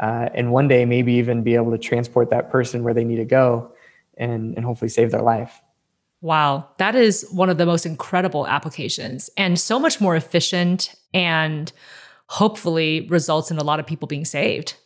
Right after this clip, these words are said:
Speaker 2: as you mentioned, because the helicopter can only go so quickly and, you know, how many helicopters can you really have? But you could maybe have multiple drones searching large areas at one time,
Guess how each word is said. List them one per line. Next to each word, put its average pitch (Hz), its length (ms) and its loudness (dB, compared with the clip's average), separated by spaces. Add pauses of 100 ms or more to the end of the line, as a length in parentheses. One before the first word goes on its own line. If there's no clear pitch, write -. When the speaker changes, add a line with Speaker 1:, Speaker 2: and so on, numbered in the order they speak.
(140)
Speaker 2:
as 156 200 -4
you 147 60 -6
mentioned, - 540 -4 (100)
because 175 300 0
the 170 60 -2
helicopter 180 600 2
can 175 160 0
only 160 240 -2
go 160 240 0
so 156 180 -4
quickly 170 580 0
and, 156 280 -2 (220)
you 170 120 -2
know, 143 240 -6
how 160 220 -2
many 156 160 -2
helicopters 160 460 -2
can 160 100 2
you 143 80 -2
really 143 180 -2
have? 180 320 2
But 143 80 -6
you 160 120 -4
could 165 160 -4
maybe 156 200 -4
have 156 180 -2
multiple 156 380 0
drones 165 400 2
searching 156 360 -6
large 160 420 0
areas 123 500 -4
at 113 120 -6
one 139 180 -8
time, 147 420 -6